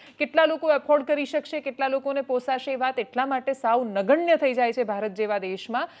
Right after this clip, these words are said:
કે ત્રણસો રૂપિયાનું ઇન્ટરનેટ પણ આમ તો દેશમાં અનેક માણસોને પોસાય એવું નથી, પણ માણસો રોટલી પસંદ નથી કરતા, ઇન્ટરનેટને મોબાઈલ પહેલાં પસંદ કરે છે. એ આ આપણી દુર્ભાગ્યપૂર્ણ હકીકત છે. એટલે આપણી પ્રાયોરિટી ઇન્ટરનેટ છે.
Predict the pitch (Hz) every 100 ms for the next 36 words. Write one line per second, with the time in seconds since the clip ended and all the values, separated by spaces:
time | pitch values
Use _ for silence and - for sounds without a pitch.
0 | - - 277 277 277 277 294 339 381 349
1 | - 311 302 302 254 294 285 311 - 302
2 | 269 262 269 269 269 277 269 247 269 269
3 | 240 240 262 254 233 220 233 226 240 233
4 | 269 254 247 220 226 233 254 233 277 285
5 | 262 277 262 262 294 240 208 233 214 202
6 | 233 233 233 214 190 226 240 214 226 277
7 | 240 240 220 214 208 202 - 247 277 320
8 | - - 247 330 311 269 269 240 233 214
9 | 202 185 208 190 160 - 240 - - -
10 | 294 285 311 294 370 - 254 269 330 294
11 | 262 196 180 165 151 - - -